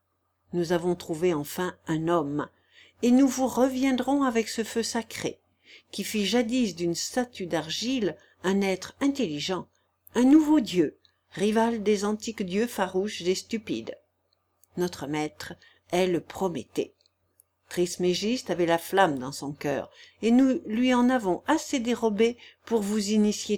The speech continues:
tous à une vie nouvelle. Les récits de nos bons hôtes nous tinrent assez longtemps éveillés autour du foyer rustique. Ils ne s'étaient pas souciés,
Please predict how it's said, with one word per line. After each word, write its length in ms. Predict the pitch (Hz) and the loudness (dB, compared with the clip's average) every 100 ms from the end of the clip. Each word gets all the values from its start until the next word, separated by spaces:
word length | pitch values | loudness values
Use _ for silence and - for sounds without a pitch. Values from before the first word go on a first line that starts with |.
| 202 | -2
tous 440 | 254 254 - - - - | -4 -2 -4 -8 -10 -2
à 140 | 185 | 2
une 180 | 226 233 | 2 2
vie 200 | 220 240 | 0 0
nouvelle. 460 | 269 208 123 104 - _ _ _ _ _ _ _ _ _ _ _ _ _ _ _ _ _ _ _ _ | 2 0 -2 -4 -10 _ _ _ _ _ _ _ _ _ _ _ _ _ _ _ _ _ _ _ _
Les 200 | 220 233 | 0 2
récits 400 | 233 262 - 277 | 2 0 2 2
de 100 | 180 | 4
nos 160 | 180 175 | 4 2
bons 380 | 151 160 156 233 | 2 -2 0 0
hôtes 240 | 220 - | 0 0
nous 200 | 175 175 | 0 0
tinrent 360 | 175 214 165 - | 0 0 -2 -4
assez 320 | 180 - 233 | -8 -4 -2
longtemps 440 | 170 160 131 110 - | -2 -4 -4 -6 -2
éveillés 580 | 233 170 160 170 208 - | 0 0 2 4 4 2
autour 440 | 185 180 220 220 | -4 -4 -6 -6
du 120 | 170 151 | -6 -8
foyer 340 | - 151 196 | -6 -6 -6
rustique. 640 | - 135 - - - - - _ _ _ _ _ - | -10 -12 -12 -14 -14 -20 -20 _ _ _ _ _ -8
Ils 160 | 160 | -2
ne 80 | 170 | -2
s'étaient 320 | 156 165 - | -2 -4 -4
pas 180 | 156 202 | -2 -2
souciés, 600 | 196 220 - 214 170 - | -4 -6 -6 0 0 -2